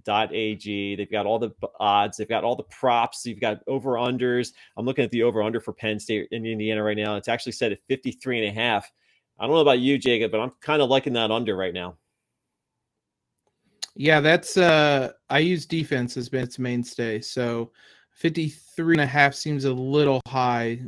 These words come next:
Speaker 2: with, uh, especially with how I U's playing offensively as well. They don't score enough typically to get to that number.
Speaker 1: No, that, that's a lot of points to ask for. So,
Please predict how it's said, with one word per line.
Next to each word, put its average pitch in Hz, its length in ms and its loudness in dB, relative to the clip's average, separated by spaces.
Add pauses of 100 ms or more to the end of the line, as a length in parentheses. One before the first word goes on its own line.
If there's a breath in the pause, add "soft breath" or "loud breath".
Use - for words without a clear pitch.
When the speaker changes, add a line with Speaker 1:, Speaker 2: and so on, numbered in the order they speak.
Speaker 2:
with, 120 460 -4
uh, 123 300 -2
especially 135 500 -2
with 127 180 -4
how 123 520 0 (480 soft breath)
I 139 140 4
U's 135 220 2
playing 135 260 2
offensively 123 680 2
as 120 120 -4
well. 127 220 2
They 131 140 4
don't 156 220 0
score 143 280 2
enough 127 240 -2
typically 123 440 -4
to 117 60 -4
get 123 160 -2
to 123 100 -8
that 120 180 -2
number. 117 320 -6 (1080 loud breath)
Speaker 1:
No, 117 220 0
that, 107 380 -6
that's - 140 -14
a 110 40 -6
lot 147 160 0
of 180 80 -4
points 180 220 -4
to - 120 -8
ask 107 300 -2
for. 90 160 -12
So, 104 300 -4